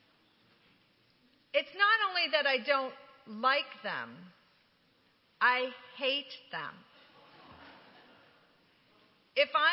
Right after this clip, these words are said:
am in my kitchen enjoying a nice cup of coffee and see a squirrel on my patio or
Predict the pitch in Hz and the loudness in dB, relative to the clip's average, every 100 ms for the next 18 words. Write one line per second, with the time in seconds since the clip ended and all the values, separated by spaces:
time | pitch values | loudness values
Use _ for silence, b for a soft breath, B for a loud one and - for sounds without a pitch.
0 | 392 427 - - 302 330 339 359 370 - | 4 0 -4 -4 -4 -4 -2 -2 -2 -8
1 | 311 269 - 285 285 277 269 269 247 226 | -8 -8 -6 -6 -4 -6 -10 -8 -10 -6
2 | 285 285 294 311 302 294 - - 233 233 | -4 -2 0 0 -2 -4 -8 -4 -4 -2
3 | 247 262 285 294 - - - 294 269 233 | 0 0 0 -4 -16 -14 -10 -8 -8 -10
4 | - 240 220 214 226 208 208 208 - 240 | -12 -6 -6 -6 -12 -10 -12 -14 -12 -6
5 | 247 247 - 349 349 - - - 330 349 | -6 -8 -6 -4 -4 -8 -20 -20 -14 -6
6 | 370 349 269 240 240 240 - B B B | 0 2 2 0 -2 -6 -14 B B B
7 | B - 247 262 262 254 - - 349 339 | B 0 0 2 0 0 -4 -6 0 0
8 | 311 269 226 208 196 208 208 - - 240 | 0 0 0 0 -2 -4 -8 -12 -6 -6